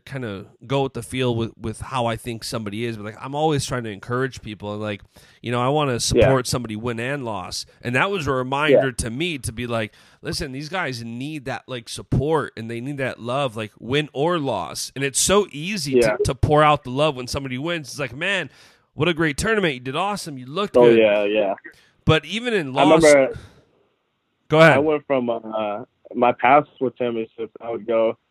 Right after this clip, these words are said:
Speaker 2: when I won Junior Worlds my, uh, third year, no, my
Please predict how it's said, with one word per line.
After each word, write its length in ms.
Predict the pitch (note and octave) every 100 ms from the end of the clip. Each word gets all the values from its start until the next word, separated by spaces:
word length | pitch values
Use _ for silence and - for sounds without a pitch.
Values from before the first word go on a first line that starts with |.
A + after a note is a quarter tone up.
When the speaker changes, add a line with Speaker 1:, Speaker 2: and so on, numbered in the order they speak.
| _
Speaker 2:
when 180 | A#2+ C#3
I 60 | D3
won 320 | D3+ D#3 C3+
Junior 220 | C#3+ C#3+
Worlds 260 | C#3 C#3 B2
my, 340 | A#2+ A#2 G#2+ _ _ _ _ -
uh, 480 | A#2+ A#2 A2+ G#2+ F#2 _ _ _ -
third 240 | D3 D3
year, 380 | B2+ G#2+ G2 - _
no, 140 | - B2+
my 140 | A#2